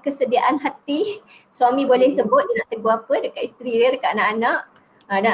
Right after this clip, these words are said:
Speaker 1: anak-anak pun dia boleh nak tegur apa, dekat Umi Abi boleh tegur. Ah, dan Umi pun sama boleh tegur. Okey, itu pertama, syura. <clears throat> Yang kedua, kerja berpasukan.
Speaker 2: Okey.
Speaker 1: Ah, suami saya doktor perubatan.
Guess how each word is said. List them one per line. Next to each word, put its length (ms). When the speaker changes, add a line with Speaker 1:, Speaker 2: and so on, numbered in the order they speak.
Speaker 1:
anak-anak 440
pun 180
dia 140
boleh 260
nak 160
tegur 240
apa, 320
dekat 240
Umi 220
Abi 260
boleh 160
tegur. 540
Ah, 160
dan 160
Umi 320
pun 160
sama 560
boleh 240
tegur. 480
Okey, 80
itu 160
pertama, 320
syura. 640
<clears throat> 320
Yang 240
kedua, 400
kerja 320
berpasukan. 800
Speaker 2:
Okey. 400
Speaker 1:
Ah, 160
suami 240
saya 240
doktor 320
perubatan. 640